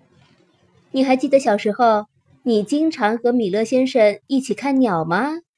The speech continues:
他教你很多鸟的名字和叫声，你特别喜欢跟他一起学鸟叫，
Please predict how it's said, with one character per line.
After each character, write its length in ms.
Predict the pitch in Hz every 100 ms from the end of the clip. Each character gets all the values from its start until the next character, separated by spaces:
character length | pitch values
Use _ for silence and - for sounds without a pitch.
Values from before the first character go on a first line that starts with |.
| _ _ _ _ _ _ _ -
他 120 | 196
教 220 | 208 196
你 160 | 196 208
很 240 | 196 165
多 420 | 214 226 226 226 -
鸟 260 | 240 180
的 140 | 175 208
名 280 | 208 196 254
字 120 | 294
和 160 | 262 262
叫 460 | - 403 359 233
声， 400 | 220 233 226 226 _ _ _ _ _ _ _
你 240 | - 226 214
特 420 | - - 392 359
别 180 | 262 254
喜 160 | 254
欢 200 | 214 233
跟 160 | 240 254
他 100 | 262
一 100 | 240
起 160 | - 202
学 200 | - 254
鸟 260 | 247 143
叫， 380 | 170 302 233